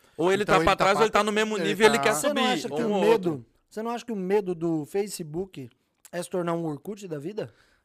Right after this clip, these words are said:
Speaker 1: Ah, não tem como não, velho. O Mark Zuckerberg tá muito avançado.
Speaker 3: Todo mundo achou isso do Orkut também, porque o Orkut era bombástico e ninguém vivia
Speaker 2: Orkut
Speaker 3: sem.
Speaker 2: era da Google.
Speaker 1: É, mas sei lá, velho. Cara, eu não sei, tipo assim, é o que eu falo. Você que tá na internet também é monetizado e ganha muito dinheiro, você tem que ter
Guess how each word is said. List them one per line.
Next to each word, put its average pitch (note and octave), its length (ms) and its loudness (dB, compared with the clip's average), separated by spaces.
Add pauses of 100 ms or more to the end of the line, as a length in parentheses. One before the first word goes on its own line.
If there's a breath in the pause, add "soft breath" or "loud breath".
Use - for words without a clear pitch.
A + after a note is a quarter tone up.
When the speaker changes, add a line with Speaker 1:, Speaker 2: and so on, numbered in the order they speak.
Speaker 1:
Ah, A2 140 -10
não C3 100 -14
tem C3+ 180 -14
como C#3+ 280 -10
não, B2 260 -12
velho. G2 200 -18
O A2 40 -16
Mark A#2+ 220 -12
Zuckerberg B2 420 -8
tá C#3 140 -12
muito C#3 220 -10
avançado. B2+ 600 -4
Speaker 3:
Todo G#3+ 300 2
mundo A3+ 320 -4
achou B3+ 260 -4
isso A#3 140 -10
do B3+ 120 -8
Orkut C4 380 -8
também, E4+ 320 -6
porque G3 200 -8
o F#3 40 0
Orkut G3 380 -6
era A3 140 0
bombástico G#3 580 -4
e A#3+ 40 -6
ninguém A3 280 -6
vivia A#3 180 -8
Speaker 2:
Orkut - 160 -4
Speaker 3:
sem. C4 120 -4
Speaker 2:
era D3 120 -4
da E3 120 -6
Google. A#2+ 280 -14
Speaker 1:
É, G#2+ 400 -8
mas A#2+ 220 -10
sei F3 220 -4
lá, C#3 320 0
velho. B2 220 -10
Cara, D#3+ 420 -2
eu E3+ 100 -2
não G3 120 -4
sei, G3 160 -2
tipo G#3 200 -6
assim, G#3 320 -6 (100)
é E3 120 6
o F3 80 4
que - 100 2
eu G#3+ 80 4
falo. C3+ 400 0 (340 soft breath)
Você E3+ 240 -4
que F#3 60 -6
tá E3+ 140 -2
na E3+ 80 -4
internet C#3 500 -4
também C3+ 300 -8
é C3+ 80 -4
monetizado C3 520 -6
e A2+ 40 -12
ganha A#2+ 140 -12
muito A2+ 200 -14
dinheiro, C#3+ 240 -6
você B2+ 140 -14
tem C3 140 -14
que - 40 -20
ter C#3 300 -8